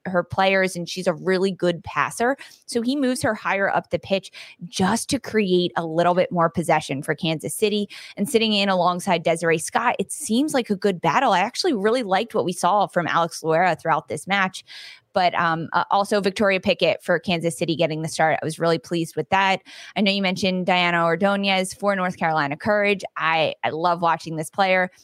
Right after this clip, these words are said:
I'm really happy she got the nod at start. And also Gray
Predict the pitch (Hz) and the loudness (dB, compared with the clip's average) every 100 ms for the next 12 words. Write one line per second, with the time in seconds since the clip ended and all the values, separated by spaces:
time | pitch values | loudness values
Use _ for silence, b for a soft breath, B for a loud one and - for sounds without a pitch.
0 | b 175 170 175 190 185 190 185 175 175 | b -6 -4 0 0 2 0 0 -2 -2
1 | 175 175 - 175 170 165 165 - 165 165 | -6 -6 -6 -6 -4 -2 -2 -2 -2 0
2 | 160 151 - 208 214 - B B B 214 | 2 0 -2 0 0 0 B B B 0
3 | - 240 285 277 214 185 175 262 185 | 0 2 0 0 0 0 2 2 0